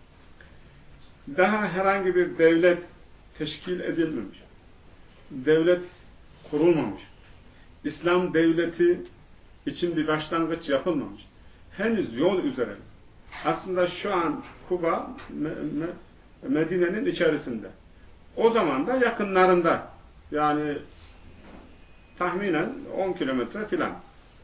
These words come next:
Medine'nin içerisinde. Dolayısıyla, e, cuma namazı devlet teşkil edilmeksizin kılınıyor. Nasıl? Cemaat içerisinde.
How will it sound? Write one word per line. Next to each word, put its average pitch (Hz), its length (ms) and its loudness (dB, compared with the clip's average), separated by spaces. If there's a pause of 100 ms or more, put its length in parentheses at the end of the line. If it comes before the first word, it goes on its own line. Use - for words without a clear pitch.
(260)
Medine'nin 139 560 -4
içerisinde. 117 480 -8 (640)
Dolayısıyla, 208 520 0 (540)
e, 139 280 2 (1900)
cuma 190 340 2
namazı 160 520 0 (320)
devlet 175 720 2 (160)
teşkil 175 400 -6
edilmeksizin 165 1120 -2 (420)
kılınıyor. 123 380 -2 (720)
Nasıl? 233 360 -4 (120)
Cemaat 208 400 -2
içerisinde. - 460 -4